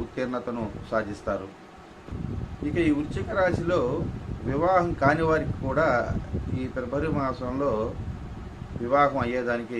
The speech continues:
ఎక్కువగా అవకాశాలు సూచిస్తున్నాయి. వివాహ ప్రయత్నాలు కూడా వీరు మొదలు పెట్టుకోవచ్చు. మీరు వ్యక్తిగతంగా చాలా సంఘటనలు మీకు కావాలని ఆశిస్తారు. అన్నీ జరగకపోయినా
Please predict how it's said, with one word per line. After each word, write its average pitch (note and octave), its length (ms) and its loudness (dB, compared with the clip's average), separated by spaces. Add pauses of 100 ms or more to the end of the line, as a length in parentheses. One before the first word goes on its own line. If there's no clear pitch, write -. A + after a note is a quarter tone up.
(140)
ఎక్కువగా A#2 380 -2 (120)
అవకాశాలు A2+ 580 0 (240)
సూచిస్తున్నాయి. B2+ 720 -4 (200)
వివాహ A#2+ 320 2
ప్రయత్నాలు A2+ 500 -2
కూడా A2 200 2
వీరు G2+ 300 -2 (600)
మొదలు A2+ 340 0
పెట్టుకోవచ్చు. G#2 580 -4 (840)
మీరు D3 240 2
వ్యక్తిగతంగా F3 800 2 (600)
చాలా C#3+ 280 6 (120)
సంఘటనలు D3+ 500 0
మీకు C3+ 260 -4 (120)
కావాలని B2+ 520 0 (260)
ఆశిస్తారు. C#3+ 640 4 (1300)
అన్నీ D#3 260 0 (120)
జరగకపోయినా D3 680 2